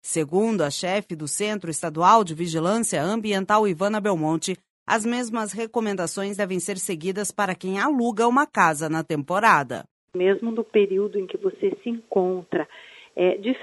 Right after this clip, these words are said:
Speaker 2: férias, numa temporada de praias, é importante que as pessoas se preocupem em fazer essa verificação semanal no domicílio em que ela se encontra e mesmo ao chegar num domicílio alugado,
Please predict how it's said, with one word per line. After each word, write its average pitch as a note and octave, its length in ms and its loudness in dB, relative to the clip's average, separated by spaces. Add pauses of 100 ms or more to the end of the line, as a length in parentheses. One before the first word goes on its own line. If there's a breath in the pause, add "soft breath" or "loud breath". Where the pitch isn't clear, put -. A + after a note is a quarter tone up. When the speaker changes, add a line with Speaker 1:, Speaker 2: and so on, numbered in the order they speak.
Speaker 2:
férias, F#3+ 500 6
numa F3+ 180 -4
temporada F3+ 640 0
de F#3 140 -4
praias, E3+ 520 0 (140)
é - 220 4
importante A#3 840 4
que - 80 0
as F3 100 0
pessoas G3+ 460 4 (420 loud breath)
se - 80 8
preocupem A#3+ 580 4
em - 20 -4
fazer F3 400 4
essa F3 100 -4
verificação E3+ 840 2 (120)
semanal E3 600 2 (380 loud breath)
no F#3 140 0
domicílio F3+ 680 2
em E3+ 80 -2
que - 80 -4
ela D#3+ 180 2 (120)
se F#3+ 60 -4
encontra F#3 520 0
e A#3 60 4
mesmo G3+ 340 2
ao A3+ 220 6
chegar G3+ 640 2
num F3+ 160 -6
domicílio F3 580 0
alugado, G#3 640 2